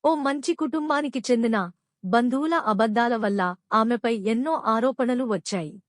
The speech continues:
ఎటు చూసినా అవమానం, ఎటు చూసినా అపహాస్యం. ఆమె చేసిన ప్రతి మంచి పనికి తప్పే అన్నట్లు చెప్పారు.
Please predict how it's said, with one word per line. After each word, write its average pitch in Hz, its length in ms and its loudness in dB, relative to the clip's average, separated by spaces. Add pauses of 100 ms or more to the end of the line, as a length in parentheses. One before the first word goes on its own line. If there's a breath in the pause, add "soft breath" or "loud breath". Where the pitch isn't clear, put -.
(880)
ఎటు 240 200 2
చూసినా 330 560 0
అవమానం, 240 580 0 (300)
ఎటు 240 200 0
చూసినా 294 640 -2
అపహాస్యం. 208 720 -4 (920)
ఆమె 262 240 4
చేసిన 277 440 -2
ప్రతి 247 360 0
మంచి 285 340 0
పనికి 277 400 0
తప్పే 247 500 0
అన్నట్లు 226 380 -2
చెప్పారు. 185 600 -6